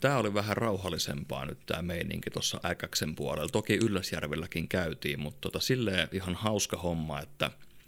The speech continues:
ei nähty poroja, eikä liiemmin Kaulasen Sampoa saatika Michelle Murphy Kaulastakaan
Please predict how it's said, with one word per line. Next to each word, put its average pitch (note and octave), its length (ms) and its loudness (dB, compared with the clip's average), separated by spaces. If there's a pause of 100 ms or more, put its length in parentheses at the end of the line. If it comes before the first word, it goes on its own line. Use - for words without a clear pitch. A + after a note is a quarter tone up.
(840)
ei F#2+ 180 4
nähty - 380 -2 (120)
poroja, E2+ 420 2 (1600)
eikä F2 440 2 (120)
liiemmin E2 640 2
Kaulasen F2 580 4
Sampoa D#2+ 520 2
saatika D#2 520 0 (140)
Michelle F#2 540 6 (100)
Murphy G2+ 600 4
Kaulastakaan - 1000 -2